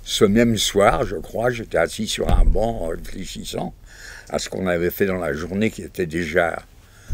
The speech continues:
un geste un petit peu insensé pour des jeunes. C'était quand même très dangereux.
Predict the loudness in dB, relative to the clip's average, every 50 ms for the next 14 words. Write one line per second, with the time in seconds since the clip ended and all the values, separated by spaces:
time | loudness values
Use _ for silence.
0 | 6 8 8 6 4 2 2 2 2 2 2 0 -6 -6 -6 -8 -10 -10 -8 -10
1 | -8 -6 -2 0 0 0 0 -2 -2 -4 -4 -4 -6 -8 -10 -10 -10 -8 -10 -10
2 | -8 -6 -4 -4 -2 0 0 0 0 0 -6 -10 -14 -18 -20 -20 -20 -20 -20 -20
3 | -20 -20 -20 -20 -20 -20 -20 -20 -20 -20 -20 _ -20 -20 -14 -12 -12 -8 -8 -8
4 | -4 -4 -6 -4 -4 -6 -8 -8 -4 0 0 2 2 2 2 2 -2 -4 -6 -8
5 | -8 -8 -10